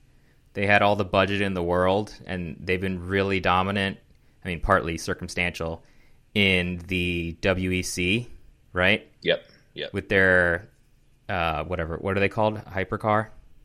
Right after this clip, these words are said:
Speaker 1: No, that's
Speaker 2: Hypercar.
Speaker 1: a new thing. What are they called right now?
Speaker 2: Oh, the L M, the
Speaker 1: L M P one.
Speaker 2: L M P one. Yeah, I was, I was doubting myself and I was about to say L M P two, but no.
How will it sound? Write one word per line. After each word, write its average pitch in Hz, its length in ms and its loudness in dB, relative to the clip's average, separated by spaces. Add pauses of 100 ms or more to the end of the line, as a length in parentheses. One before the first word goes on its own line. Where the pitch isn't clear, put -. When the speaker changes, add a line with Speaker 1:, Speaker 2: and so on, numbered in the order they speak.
(140)
Speaker 1:
No, 90 200 0
that's 82 220 0
Speaker 2:
Hypercar. 73 400 -2
Speaker 1:
a 76 40 0
new 92 100 -2
thing. 110 280 -4
What 107 120 0
are 113 40 0
they 107 120 0
called 104 300 -6
right 95 140 -2
now? 87 260 -4 (580)
Speaker 2:
Oh, 85 240 0
the 73 320 -4
L 82 160 -2
M, 85 200 -10
the 76 440 -4 (1000)
Speaker 1:
L 117 100 0
M 113 80 -2
P 113 100 -4
one. 90 220 -4 (520)
Speaker 2:
L 87 180 4
M 82 60 -4
P 87 140 -4
one. 76 220 -2
Yeah, 73 120 2
I - 40 4
was, - 220 -2
I 92 120 4
was 107 120 0
doubting 92 300 4
myself 80 340 2
and 76 100 -4
I 73 40 0
was 73 100 -4
about 82 160 0
to - 60 -8
say 85 160 2
L 73 160 2
M 73 80 -4
P 78 140 -8
two, 69 340 -4
but 52 160 -6
no. 55 280 -10